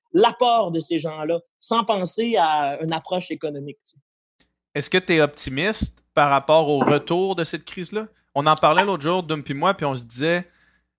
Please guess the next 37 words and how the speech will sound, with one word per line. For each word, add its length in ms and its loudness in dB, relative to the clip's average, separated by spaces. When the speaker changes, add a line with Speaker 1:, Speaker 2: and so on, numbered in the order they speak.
Speaker 2:
on, 540 -2
ben, 220 0
possiblement 640 2
qu'on, 240 4
on, 40 -2
<laughs> 300 -20
on 140 2
était 480 4
semi-optimiste 1200 0
devant 400 2
l'idée 520 0
que 440 2
l'être 600 -2
humain 220 -2
est, 480 -4
est 40 -4
ce 140 -10
qui 220 -2
est, 120 2
puis 180 -8
souvent, 380 0
c'est 160 -2
l'argent 400 0
qui 140 -12
drive 320 0
tout, 200 -2
puis, 100 -12
puis 160 -6
que 120 0
possiblement 720 2
Speaker 1:
Mhm. 100 -6
Speaker 2:
que, 300 0
que 80 -2
quand 240 2
on 60 4
allait 200 6
revenir, 580 2